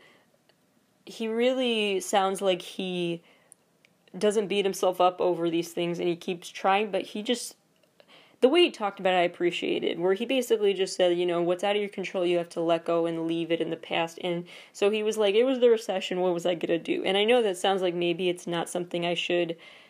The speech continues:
praise him for saying, but I just like when managers are, uh, show their, uh, humility about what they do and acknowledge that some things are out of their control. You know, there are some control freak manager types that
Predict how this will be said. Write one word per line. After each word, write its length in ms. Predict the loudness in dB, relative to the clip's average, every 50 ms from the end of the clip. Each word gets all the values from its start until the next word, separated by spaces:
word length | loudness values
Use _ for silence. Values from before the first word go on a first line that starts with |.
| _ _ -20
praise 460 | -10 -2 2 4 4 4 4 2 -2
him 160 | -4 -4 -2
for 160 | -2 -2 -2
saying, 600 | -2 -4 -4 -2 0 2 2 2 2 0 -2 -4 -8 -12 -18 -8 _
but 100 | 0 2
I 120 | 2 2
just 180 | 2 0 -2 2
like 260 | 4 4 4 4 2
when 160 | -2 -2 -2 0
managers 640 | 0 0 0 0 0 0 0 0 0 -2 -6 -10 -16 -20 _ -6
are, 280 | -2 0 2 2 2 0
uh, 240 | 0 -2 -4 -6 -8 -12 _ _ _ _ _ _ _ _ _ _ -12
show 380 | -10 2 4 4 6 6 6
their, 400 | 4 2 0 0 2 2 4 4
uh, 320 | 2 2 2 0 -2 -4 -6
humility 880 | -10 -8 -4 -2 0 0 2 2 2 2 0 -2 -4 -8 -10 -10 -10 -6 -6
about 260 | 0 2 4 4 4
what 140 | 4 2 0
they 140 | -2 -2 -2
do 440 | -2 -4 -4 -2 -2 -4 -6 -8 -10 -14 -16 -16 -18 -18 -8 -4
and 380 | -2 0 0 0 0 -2 -4 0 0
acknowledge 640 | 2 2 2 0 0 0 2 2 2 0 0 0 -2
that 140 | -2 -2
some 180 | -2 -4 -6 -4
things 220 | -2 -4 -2 0
are 80 | 2 2
out 60 | 2
of 40 | 2
their 100 | 0 -2
control. 640 | -4 -8 -10 -10 -6 -2 2 2 4 4 2 0 -4 -10 -20 -12 -2
You 140 | 2 4 4
know, 240 | 4 4 4 2
there 280 | 0 0 2 2 2 2
are 100 | 0 -2
some 200 | -4 -6 -6 -6
control 420 | -4 -6 -8 -2 0 2 2 2
freak 380 | 0 -2 0 0 0 0 0 -2
manager 480 | -2 0 0 0 0 -2 -2 -2 -4 -4
types 400 | -2 -4 -4 -4 -4 -4 -6 -2
that 380 | 0 0 0 0 -2 -4 -10